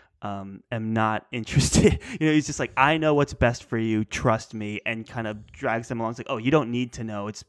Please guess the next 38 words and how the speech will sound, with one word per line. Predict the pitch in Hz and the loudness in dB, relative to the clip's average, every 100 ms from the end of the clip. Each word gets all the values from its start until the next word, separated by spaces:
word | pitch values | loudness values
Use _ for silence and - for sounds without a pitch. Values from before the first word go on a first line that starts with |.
| _ - - - | _ -20 -20 -6
because | 117 117 110 | -2 2 2
it's | 110 - | 0 0
not | 120 120 110 | 2 2 0
your | 117 | -4
business." | 104 123 127 - 101 110 139 | 0 0 0 -2 -6 -6 -4
You | 127 | -2
know, | |
like, | 120 - | -2 4
all | 127 127 | 4 4
these | 135 123 | 0 -4
kinds | 127 120 | -4 -2
of | 120 | -2
things | - 117 117 120 - - 180 - | -2 -2 -2 -8 -10 -20 -20 -2
that | 117 110 | -2 0
make | 117 117 | -4 -4
him | 135 117 | -6 -8
seem | - 120 113 | -6 -6 -2
a | 107 | -2
little | 117 120 | 0 0
more | 120 120 | 0 -2
abrasive. | 113 117 113 127 127 120 | -2 0 0 -2 -2 -2
He's | 117 | -2
got | 127 127 | 2 2
a | |
bit | 120 123 127 | 2 2 2
of | 131 | 2
a | 135 135 131 - | 0 0 -2 -8
short | - - 135 135 - _ _ _ _ _ _ _ _ | -14 -2 0 0 -2 _ _ _ _ _ _ _ _
fuse | 143 143 | -2 -2
when | 135 | -2
it | 127 | -8
comes | 131 127 | -8 -10
to | - | -10
being | 117 123 123 | -10 -8 -10
patient | 120 120 127 - 131 127 - | -8 -6 -6 -6 -6 -8 -12
or | - 113 113 | -8 -6 -4
maybe, | 117 120 123 120 123 | -4 -2 -2 -2 -4
like, | 120 120 | -6 -8